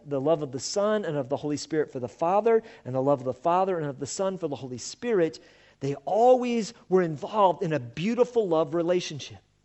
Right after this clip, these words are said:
You see, if that's not true, then God was lacking, and he had to create things in order to have something to love. But what we see in the scripture is,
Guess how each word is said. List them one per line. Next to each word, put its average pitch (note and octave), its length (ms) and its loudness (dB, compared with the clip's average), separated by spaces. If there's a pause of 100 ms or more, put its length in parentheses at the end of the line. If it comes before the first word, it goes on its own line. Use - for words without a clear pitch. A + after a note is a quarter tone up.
(400)
You E3 80 -6
see, A3 180 0
if E3+ 100 4
that's G3 260 0
not A#3 420 0
true, B2 420 -6 (760)
then F#3+ 320 2 (640)
God A#3 280 4
was F#3+ 240 2
lacking, F3 580 -2 (600)
and F3+ 140 2
he G3 80 2
had C#4 360 0
to C4+ 80 -4
create E3 480 -4
things E3 360 -4
in F#3 80 -2
order F3+ 240 0
to G3 60 -2
have D#3+ 200 0
something E3 380 -4
to F#3 100 -2
love. G3+ 420 -2 (1500)
But G3 100 2
what G#3+ 160 0
we G3+ 100 -2
see A#3+ 240 -6
in F#3+ 80 0
the F3+ 120 -2
scripture - 500 -8
is, E3 340 0